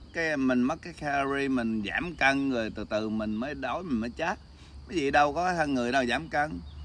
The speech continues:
Mấy vị chỉ là, ờ, đói tưởng tượng thôi mà đói chết.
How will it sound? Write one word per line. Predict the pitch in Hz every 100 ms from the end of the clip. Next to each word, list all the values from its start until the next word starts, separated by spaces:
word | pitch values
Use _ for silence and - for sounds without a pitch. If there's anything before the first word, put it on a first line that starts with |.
| - - -
Mấy | 170
vị | 156 131
chỉ | 131 165
là, | 147 120 117 113 104 - - - - - - -
ờ, | 104 110 107 101
đói | 110 214 -
tưởng | 143 151
tượng | 120 113 131
thôi | 139 131
mà | 113 131
đói | 147 170 -
chết. | 208